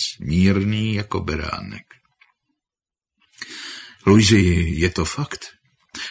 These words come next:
Chápeš, že jsem ti to nemohla napsat v telegramu? Vražda. Je obviněn z vraždy." "Koho?"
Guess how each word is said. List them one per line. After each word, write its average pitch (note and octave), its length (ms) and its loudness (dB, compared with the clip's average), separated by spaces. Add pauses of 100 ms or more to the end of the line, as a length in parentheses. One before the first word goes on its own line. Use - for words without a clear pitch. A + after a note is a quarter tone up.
Chápeš, F2 380 2
že F2 100 2
jsem G#2 180 6
ti G2 120 2
to F2+ 120 4
nemohla F2 340 4
napsat - 360 -4
v - 80 -14
telegramu? C2+ 500 -10 (260)
Vražda. G#2+ 440 2 (200)
Je G2 280 2 (120)
obviněn F#3 500 6
z C#3 80 2
vraždy." D#3 520 4 (1120)
"Koho?" D2 400 0